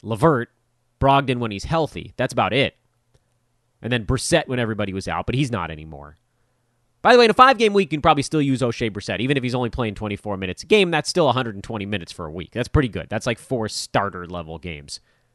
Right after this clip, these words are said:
Clippers' schedule finally gets better on Sunday. They've had one of the worst playoff schedules for about three weeks now, but starting on Sunday, they have five games over eight days.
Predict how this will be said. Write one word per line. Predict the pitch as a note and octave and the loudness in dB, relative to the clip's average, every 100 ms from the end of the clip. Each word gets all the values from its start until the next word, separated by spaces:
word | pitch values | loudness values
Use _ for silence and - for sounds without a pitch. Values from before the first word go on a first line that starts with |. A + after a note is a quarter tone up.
| _ _ _ _ _ _ _ _ _ _ _ _ _ - | _ _ _ _ _ _ _ _ _ _ _ _ _ 0
Clippers' | D4+ E4+ C#4 F3 | 2 6 8 6
schedule | - A3+ A#3 A#3 | 6 4 8 6
finally | - A3 B3+ A3+ | 6 2 2 2
gets | G3 - | 2 4
better | G#3 G3+ F#3 | 6 8 6
on | D3 | 2
Sunday. | C3 - E3 A#2 G#2 | -2 -2 -2 -2 -2
They've | C#3+ | 0
had | D3+ D3+ | 0 0
one | D3+ | -2
of | |
the | C3 | -2
worst | C3 D#3 G#3 - | 2 4 4 2
playoff | - D#3+ C3+ B2 | 0 2 2 -2
schedules | - B2 A2 A#2+ | -2 -2 0 -4
for | - A#2 | -4 -4
about | A2 G2+ | -2 -4
three | - D3 E3+ G3+ | -8 -6 -4 -2
weeks | E3+ D3 D#3 - | -2 -4 -6 -6
now, | A2 F#2+ G2+ | -6 -2 -2
but | A2 | -4
starting | - D#3+ E3+ | 2 2 4
on | C#3 B2 | 0 -4
Sunday, | - G#3 G3+ E3+ | 0 0 2 2
they | C#3 | 0
have | B2 | -2
five | - D3 D3 C3 | 0 2 0 0
games | C#3+ B2+ A#2+ | -2 -2 -2
over | A#2 G#2+ | -4 -4
eight | B2+ B2+ - | -4 -4 -2
days. | A2+ G2+ G2 - | -2 0 -2 -4